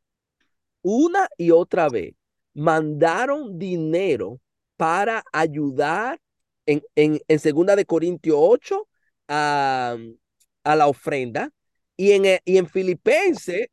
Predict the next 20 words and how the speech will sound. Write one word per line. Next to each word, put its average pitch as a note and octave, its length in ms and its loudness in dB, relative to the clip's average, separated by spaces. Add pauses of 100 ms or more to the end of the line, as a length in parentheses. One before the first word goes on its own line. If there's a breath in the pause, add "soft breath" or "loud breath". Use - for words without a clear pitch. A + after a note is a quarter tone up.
(100)
que E3 120 -2
es E3 40 2
lo F#3+ 80 -2
que F#3 100 -4
estamos F3+ 300 -4
leyendo D#3+ 340 -2
aquí, D4 500 -2 (240)
mandaron C4 800 -2 (280)
para A#3+ 260 -2
las A#3+ 140 -2
necesidades A3+ 800 -4
de, G3 140 -4
¿qué? A#2 320 -12
De F3 160 -12
Pablo. D#4+ 580 0
Me, F3 140 -6 (260 soft breath)
me G#3+ 140 -2
encanta. A#3 760 -2
Esta D#4+ 380 2
iglesia G3+ 1000 0